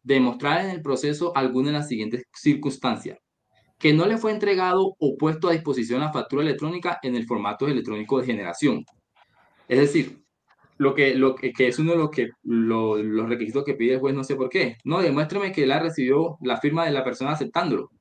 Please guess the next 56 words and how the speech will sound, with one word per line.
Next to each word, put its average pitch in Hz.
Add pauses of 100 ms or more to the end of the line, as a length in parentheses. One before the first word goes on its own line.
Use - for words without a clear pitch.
¿no? 113
O - (300)
sea, - (520)
mire 147
la 208
traci-, 180
la 139
trazabilidad, 131
yo 139
lo 165
envié. 190 (480)
Ahora, 131
si 131
él 151
dice 226
que 190
no 151
lo 175
recibió 143
o 117
que 110
no 107
se 160
vio 160
por 143
el 123
formato 117
que 143
era, 196 (320)
que 113
lo 110
demuestre 117
él. - (280)
Entonces, 123
mire, 156
señor 113
juez, 135
yo 113
nunca 113
recibí 120
la 110
factura 151
o 135
el 120
formato 120
que 117
era 110
no 117
era 113
el 117
que 117
correspondió, 107
le 123
corresponde 117
a 180
él 214